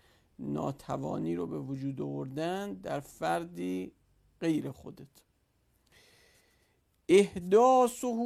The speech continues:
کالتعجیز، یعنی ایجاد عجز و درماندگی در طرف مقابل. وجدان العجز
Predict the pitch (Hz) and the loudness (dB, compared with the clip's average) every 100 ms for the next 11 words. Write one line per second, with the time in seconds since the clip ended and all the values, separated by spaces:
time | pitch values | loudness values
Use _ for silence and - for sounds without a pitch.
0 | 240 233 226 - 233 240 240 - - 185 | -2 -2 -4 -6 0 0 0 -14 -8 -6
1 | - 165 160 185 214 170 147 _ _ _ | -2 -4 -2 -2 -2 -4 -8 _ _ _
2 | _ _ _ _ - 196 - _ 165 160 | _ _ _ _ -4 -2 -4 _ -4 -4
3 | 156 175 202 214 202 - _ 175 214 220 | -2 0 2 0 -2 -6 _ -4 -2 -2
4 | 214 208 208 220 220 214 - 165 160 160 | -6 -8 -2 0 0 -2 -6 -4 0 2
5 | 160 156 156 151 151 147 156 160 131 - | 0 -4 -4 -4 -2 -4 -2 -4 -4 -10
6 | _ _ _ _ _ _ _ _ _ _ | _ _ _ _ _ _ _ _ _ _
7 | _ _ 160 151 - - 175 202 214 170 | _ _ -2 -2 -4 -2 0 0 -2 -2
8 | 143 147 143 143 127 - _ _ _ _ | -4 -2 -2 -2 -4 -6 _ _ _ _
9 | _ _ - 147 226 240 214 247 240 240 | _ _ -14 0 0 2 0 2 2 -2
10 | 226 - 214 226 226 - - | -4 -8 -2 -2 -2 -6 -16